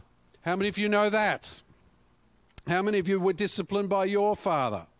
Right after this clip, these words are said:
I was a time or two. He had to apply the rod of correction to the seed of learning once or twice for me. And, uh, there are consequences, and sometimes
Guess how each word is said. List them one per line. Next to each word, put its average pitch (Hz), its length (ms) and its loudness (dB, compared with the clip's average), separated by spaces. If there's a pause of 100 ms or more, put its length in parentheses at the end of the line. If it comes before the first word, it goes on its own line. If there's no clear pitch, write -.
(640)
I 233 220 2
was 240 320 2
a 220 80 -2
time 220 340 0
or 214 100 0
two. 202 460 0 (340)
He 185 140 -2
had 208 160 0
to 208 140 -2
apply 196 420 0
the 165 240 -2 (180)
rod 190 220 0
of 185 100 -4
correction 185 440 -2
to 185 100 -2
the 160 100 -4
seed 202 280 0
of 160 80 -4
learning 185 340 0
once 190 300 0
or 190 40 0
twice 202 520 2
for 139 160 -4
me. 110 340 -2 (640)
And, 165 400 0
uh, 175 300 2
there 254 200 2
are 247 60 2
consequences, 202 840 -2
and 208 100 0
sometimes 240 640 -2